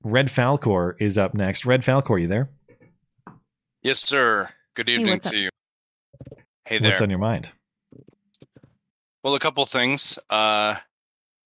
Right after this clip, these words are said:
Speaker 2: I'll give you a choice, but I, I'll tell you, I've been, I've been unable to, uh, f-, f-, follow much news lately because I've been unable to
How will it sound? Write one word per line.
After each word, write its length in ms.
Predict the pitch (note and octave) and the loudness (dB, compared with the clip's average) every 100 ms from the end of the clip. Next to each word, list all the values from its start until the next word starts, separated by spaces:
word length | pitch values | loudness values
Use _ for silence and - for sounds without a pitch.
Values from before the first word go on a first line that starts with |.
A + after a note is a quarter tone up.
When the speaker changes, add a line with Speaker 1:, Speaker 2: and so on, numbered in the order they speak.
| _ _ _ _ _ - | _ _ _ _ _ -14
Speaker 2:
I'll 560 | G#2+ A2 A2+ A2+ A2+ | -10 -6 -4 -2 -2
give 180 | A2+ A#2+ | -2 -2
you 100 | A#2 | 0
a 40 | A2 | 0
choice, 420 | - A#2+ A2+ - | 0 0 2 0
but 180 | - A#2 | 2 2
I, 120 | A#2 G2+ G2+ _ _ _ _ _ _ _ - - - - - - - _ _ _ | 2 -2 -20 _ _ _ _ _ _ _ -20 -20 -20 -20 -20 -20 -20 _ _ _
I'll 240 | E2+ A#2 | -4 -4
tell 160 | - F3+ | 0 2
you, 120 | D3+ A#2+ | 2 2
I've 200 | C3+ B2 | 0 0
been, 480 | C3+ C3 B2 A2+ _ - - - _ _ _ | 0 0 -4 -8 _ -20 -20 -20 _ _ _
I've 160 | B2 B2 | -6 -4
been 160 | C3+ C#3 | -4 0
unable 440 | F#3+ F3 D3 C#3 | 2 2 0 -2
to, 400 | - C3 A#2+ A2+ | -2 -2 -2 0
uh, 200 | A2 G#2+ | 0 0
f-, 300 | G#2 - - _ - - _ _ - - | -2 -8 -12 _ -20 -20 _ _ -20 -16
f-, 120 | B2+ | -14
follow 280 | - C3 A#2+ | -2 0 0
much 300 | A2+ G#2+ - | -2 -2 -4
news 360 | A2 A2+ G#2 G#2+ | -4 -6 -6 -6
lately 320 | G2 - G2 | -8 -8 -12
because 280 | - G#2+ G#2+ | -10 -8 -6
I've 100 | A2 | -6
been 140 | A2+ | -4
unable 400 | A#2 A#2+ A2+ A2 | -2 -2 -2 -6
to 360 | - A#2 G2 | -6 -8 -8